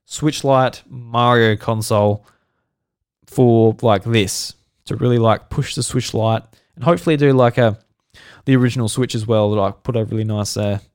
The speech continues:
bundle for that out as well. Hmm. Yeah, I'm just thinking, thinking off the top of my head.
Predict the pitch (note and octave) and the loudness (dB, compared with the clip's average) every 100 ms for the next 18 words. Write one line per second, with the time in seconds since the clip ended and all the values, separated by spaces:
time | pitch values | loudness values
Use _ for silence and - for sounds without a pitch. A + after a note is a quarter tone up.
0 | _ _ C3 A2+ A2 G2+ A2+ A2 A2 G#2 | _ _ -4 0 0 -2 0 0 0 -4
1 | G2+ G#2 F#2+ _ _ _ _ _ _ _ | -4 -6 -6 _ _ _ _ _ _ _
2 | _ _ _ _ D#3 A#2 G2 _ - - | _ _ _ _ -4 -4 -6 _ -20 -20
3 | - - - A#3+ F3+ G#3+ G3 E3+ D3 B2 | -20 -10 0 2 4 2 2 0 -2 -4
4 | - G#3+ F3+ D3 - - C3 A2 G#2+ A2+ | -4 -2 0 -2 -2 -2 0 0 -2 -4